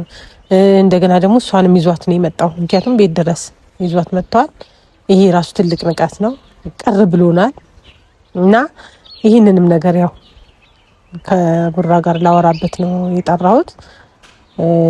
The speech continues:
ለምን ቢባል ያው መሆን የሌለበት ነገር ነው። ቤት ድረስ ይዘዋት ነው የመጡት። የምን ንቀት ነው? ስለዚህ በዛ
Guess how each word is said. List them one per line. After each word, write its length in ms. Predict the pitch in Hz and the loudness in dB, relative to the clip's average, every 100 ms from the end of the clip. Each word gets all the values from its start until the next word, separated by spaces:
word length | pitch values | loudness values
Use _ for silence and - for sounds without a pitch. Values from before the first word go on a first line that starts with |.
| 165 | 2
ለምን 280 | 180 190 185 | 2 4 4
ቢባል 380 | 190 180 247 277 | 2 2 2 2
ያው 160 | 180 - | 0 0
መሆን 240 | 208 214 214 | 2 4 4
የሌለበት 540 | 196 185 175 165 170 | 4 2 2 0 -2
ነገር 240 | 175 165 170 | -2 -2 0
ነው። 100 | 170 | 0
ቤት 180 | 180 170 | 2 0
ድረስ 200 | 170 180 | 0 -2
ይዘዋት 360 | 196 180 175 170 | 0 2 2 0
ነው 120 | 175 | -2
የመጡት። 400 | 170 165 - 175 - | -2 -2 -6 -8 -2
የምን 280 | 175 170 160 | 0 2 0
ንቀት 300 | 156 160 - | -2 -6 -4
ነው? 140 | 175 165 - - _ _ _ _ | -2 -2 -6 -20 _ _ _ _
ስለዚህ 300 | - 196 208 190 | -2 0 2 2
በዛ 160 | 175 | 0